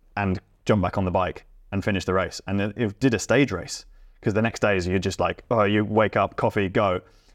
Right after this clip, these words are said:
And then the days afterwards, like the week after, I was barely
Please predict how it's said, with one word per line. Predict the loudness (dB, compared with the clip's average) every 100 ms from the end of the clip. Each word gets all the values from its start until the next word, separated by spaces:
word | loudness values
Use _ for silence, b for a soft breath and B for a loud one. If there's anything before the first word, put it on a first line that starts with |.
| -6
And | -2
then | 0 0
the | -2
days | 0 2 4 2 0
afterwards, | 2 2 0 -2 -2 0
like | 2
the | 4
week | 4 2 2
after, | 0 0 -4 -8 -8 -16 -20 -8
I |
was | -2
barely | 2 4 4 0